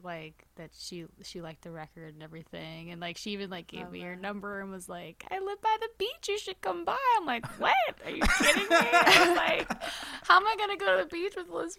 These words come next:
Speaker 1: Phair? I love you, but I don't know how to do this."
Speaker 3: Right,
Speaker 1: Um,
Speaker 3: right.
Speaker 1: but she was super humble. And, um, yeah, it was just nice. It's, she's a human. She's a
Speaker 3: Yeah, yeah.
Speaker 1: human.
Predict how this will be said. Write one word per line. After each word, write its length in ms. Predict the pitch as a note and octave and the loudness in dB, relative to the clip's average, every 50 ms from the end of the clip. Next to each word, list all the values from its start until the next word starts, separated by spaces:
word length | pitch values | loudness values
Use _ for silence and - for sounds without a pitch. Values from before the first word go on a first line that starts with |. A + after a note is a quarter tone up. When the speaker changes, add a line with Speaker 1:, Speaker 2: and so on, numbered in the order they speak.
| - - | -6 -2
Speaker 1:
Phair? 500 | - D#4+ - - F4 D4 - E4+ D4 C#4+ - | -2 0 2 6 6 6 6 8 6 6 6
I 140 | - C4 C#4 | 6 2 2
love 320 | D4+ D4+ D4+ D#4+ G4 A#4 A4 | 4 6 10 10 10 10 8
you, 180 | G4 F4+ E4 D#4 | 6 2 2 2
but 180 | D4+ G#4 F4+ C#4 | 2 2 4 6
I 100 | C#4+ D4+ | 6 8
don't 140 | E4 F4+ F4+ | 8 8 10
know 100 | F#4+ G4+ | 10 10
how 120 | G4 G4+ | 12 10
to 100 | F#4+ D#4+ C4+ | 10 8 2
do 300 | A#3+ C4 D#4 F#4 A#4 A4+ | -4 -2 0 0 0 0
this." 480 | - - A#3+ A#3+ - - - D#4+ - - | -2 -2 -4 -4 -4 -4 -6 -4 -4 -2
Speaker 3:
Right, 180 | - E3 E4 - | 0 0 2 2
Speaker 1:
Um, 300 | A3+ A#3 A3+ A#3 A3+ A3 A3+ | 4 4 4 4 2 2 2
Speaker 3:
right. 140 | A#3 A#3+ A#3 | 0 0 0
Speaker 1:
but 140 | A#3+ B3+ B3+ | 0 0 0
she 180 | - - C#4+ C4+ | 0 0 0 0
was 100 | C4+ - | 0 0
super 440 | - - - C4 B3+ B3+ B3 A#3+ B3 | -2 -2 -4 -4 -6 -4 -4 -2 0
humble. 720 | B3 A3+ A3+ A3+ G3+ G#3 G#3 G3+ G3 G3 F#3+ F#3 F#3 - - | 0 0 0 -2 -2 -2 -2 0 0 -2 -2 -4 -6 -6 -6
And, 280 | - F#3+ F3+ F3+ F3 | -6 -6 -6 -6 -6
um, 520 | E3+ E3+ E3+ E3 D#3+ D#3+ D#3 D#3 D#3 E3+ F3 _ _ _ _ _ _ _ _ _ _ | -8 -8 -8 -8 -8 -10 -10 -12 -12 -14 -14 _ _ _ _ _ _ _ _ _ _
yeah, 280 | - G3 A3+ A3 G3+ F#3+ | -6 -2 0 2 2 2
it 80 | E3+ | 0
was 180 | E3 E3+ E3 - | -2 -8 -10 -12
just 180 | - F3 - - | -14 -14 -12 -10
nice. 400 | F3+ E3+ E3+ E3+ - - - - - - | -10 -8 -8 -10 -10 -12 -14 -16 -16 -18
It's, 160 | - E3+ _ _ _ _ _ _ - _ _ | -18 -20 _ _ _ _ _ _ -20 _ _
she's 240 | - - A3 G3+ F3+ | -16 -14 -12 -10 -10
a 60 | G3+ G3 | -8 -8
human. 500 | G3 F#3+ F3 F3 F3+ E3+ D#3 C#3+ E3 E3 - - - - - _ _ _ - | -6 -6 -8 -8 -8 -10 -10 -12 -12 -12 -12 -14 -16 -18 -20 _ _ _ -14
She's 120 | - C3 | -10 -8
a 40 | B2+ | -6
Speaker 3:
Yeah, 100 | B2 A#2+ - F3+ E3+ | -6 -8 -8 -10 -10
yeah. 100 | A#2+ - - | -10 -10 -10
Speaker 1:
human. 180 | - F3 F3+ | -12 -14 -16